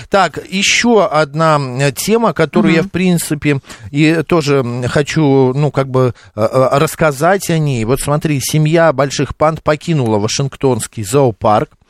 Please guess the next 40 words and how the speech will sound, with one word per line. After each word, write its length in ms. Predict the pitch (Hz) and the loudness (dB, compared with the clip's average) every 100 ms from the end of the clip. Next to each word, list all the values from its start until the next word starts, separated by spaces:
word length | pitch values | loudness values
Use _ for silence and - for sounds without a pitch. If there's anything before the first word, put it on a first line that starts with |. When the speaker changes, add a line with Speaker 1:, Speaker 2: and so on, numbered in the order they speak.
| - - 139 117 | -18 -18 -8 0
Speaker 1:
А, 260 | 123 131 | 2 2
заме-, 400 | 123 156 165 170 | 0 0 2 0
э, 360 | 160 156 147 147 | 2 2 4 2
значит, 420 | 139 151 147 - - | 2 0 -2 -4 0
э, 440 | 139 135 139 135 127 | 2 2 2 2 2
они 280 | 151 165 | 2 2
уехали 680 | 160 165 156 160 139 147 135 | 2 0 0 0 0 -2 -2
на 160 | 123 160 | 0 -2
трейлерах. 800 | - 151 135 117 131 143 165 - - 120 | 0 0 0 0 2 2 -2 -8 -20 -6
А, 140 | 117 131 | -2 0
три 180 | 156 185 | 0 0
бамбуковых 640 | 160 160 160 196 269 269 | 0 0 0 0 0 -2
Speaker 2:
Сами? 160 | 180 160 _ | -4 -10 _
Speaker 1:
<laughs> 160 | 135 - | -8 -2
Ну, 320 | 165 151 180 | 0 0 0
практически, 440 | 196 196 - 262 | 0 0 0 0
Speaker 2:
Сели 100 | 285 | 0
и 20 | 240 | 0
поехали. 540 | 233 269 294 269 220 | 0 2 0 0 0
Speaker 1:
да. 60 | 214 | 0
Speaker 2:
"Ребят, 240 | 254 285 | 2 0
Speaker 1:
Сели 100 | 226 | 0
и 20 | 170 | -2
Speaker 2:
бежим, 240 | 247 370 392 | 0 0 0
Speaker 1:
по-, 40 | |
Speaker 2:
все, 220 | - - - | -4 0 2
нам 200 | 277 269 | 2 2
Speaker 1:
бежим, 120 | - | 2
Speaker 2:
пора". 240 | 262 311 | 2 2
Speaker 1:
да. 160 | 302 117 - - - 127 | 2 0 -4 -20 -14 -4
Да. 280 | 139 151 117 147 | 0 0 -2 -4
А, 160 | 131 151 | 0 0
три 180 | 156 202 | 0 -2
бамбуковых 640 | 185 175 175 185 165 156 | 0 0 -2 -2 -2 0
медведя 460 | 160 151 180 202 165 | -2 0 0 0 0
в 40 | |
сопровождении 600 | 151 143 160 160 160 147 | -2 0 2 2 0 -2
Speaker 2:
"Хочу 60 | 143 | 0
Speaker 1:
полиции 380 | 220 175 170 294 | 0 0 0 2
Speaker 2:
домой". 480 | 277 247 214 175 | 2 0 0 -2